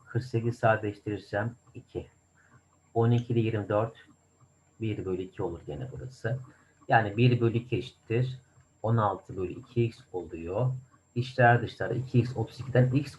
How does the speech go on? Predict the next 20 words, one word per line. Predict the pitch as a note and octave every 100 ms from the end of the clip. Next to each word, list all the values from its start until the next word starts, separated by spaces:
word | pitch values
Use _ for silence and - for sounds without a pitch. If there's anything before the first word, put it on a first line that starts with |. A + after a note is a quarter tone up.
| -
on | C3
altı | B2+ - - B2+
çıkıyor. | - F2 E2+ - _ _
Düzelttim. | F#2 F2+ E2 - - A#2+ A#2+
On | A#2 G#2
altı | F#2 -
gün | - D#2+
olacak. | E2+ - - - - _ _ - _ _ - _ _ - _ _ _ - - - - _ _ _ _ _ _ _ - _ _ _ _ - B2+ C3 - _ _ _ _
İsterseniz | B2+ - D3 D3 D#3+ D3+ C3+
diğer | D3 D3+
türlü | C#3 D3+
de | C#3+
yapmaya | B2+ - G2 F2+
çalışalım. | F2+ - F2+ F#2+ D#3+ - _ _ _
Diğer | C#3 C#3+ C3+
türlü | C#3
de | D3+
şöyle | D3+ D#3 D3+
yapıyorduk. | C3 C3 B2+ -
Şimdi, | B2 B2+ A#2